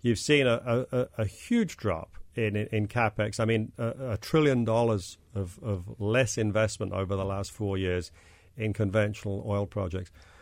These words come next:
So oil, I think, is likely to trend gently higher. Natural gas is a little different. Global trade in natural gas is increasing, uh, very sharply. The U S is one of the, uh, low-cost producers of natural gas.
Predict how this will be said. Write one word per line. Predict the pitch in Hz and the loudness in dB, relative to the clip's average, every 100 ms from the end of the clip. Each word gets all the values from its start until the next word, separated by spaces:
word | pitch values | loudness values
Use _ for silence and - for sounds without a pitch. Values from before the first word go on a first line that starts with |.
| - - | -20 -20
So | - 131 143 | 2 4 6
oil, | 165 220 196 135 | 6 6 6 2
I | 123 | -2
think, | - 139 123 | 0 0 2
is | 120 107 | 0 2
likely | 117 120 - 113 | 4 2 0 -4
to | 104 104 | -2 -6
trend | - 113 107 101 | -4 -2 -2 -2
gently | 107 107 104 104 | -2 -4 -4 -4
higher. | 92 110 101 92 | -2 0 0 -2
Natural | 123 135 233 - 180 | 0 2 2 2 0
gas | 156 156 143 | 4 4 4
is | 139 | 0
a | 120 | 0
little | 117 117 | 2 2
different. | 104 123 - 107 - | 2 0 0 -8 2
Global | 127 151 139 | 4 6 4
trade | - - 127 131 | -2 2 4 4
in | 113 | 2
natural | 110 107 104 113 | 0 0 -2 -4
gas | 104 107 101 - | 0 0 0 0
is | 110 92 | -4 -2
increasing, | 104 101 - 107 104 113 101 101 - - | -2 -4 -2 -2 -2 -2 -2 -4 -10 -8
uh, | 98 90 90 - | -4 -2 -4 -6
very | - 117 123 | -2 2 2
sharply. | - 110 101 95 104 101 - - - - - | 2 2 2 0 -2 -2 -4 -18 -20 -20 -8
The | 113 | 0
U | 107 123 | 4 6
S | 131 113 | 6 4
is | 110 98 | 0 0
one | 107 110 | 2 2
of | 95 | 0
the, | 101 98 95 120 165 | -2 -2 -2 -6 -6
uh, | 101 | -4
low-cost | 98 104 123 110 113 110 - | 0 4 4 4 2 0 0
producers | 104 101 117 120 | -2 2 2 0
of | 98 87 | -2 -2
natural | 95 92 101 | -2 -2 -4
gas. | 90 95 98 | 0 0 0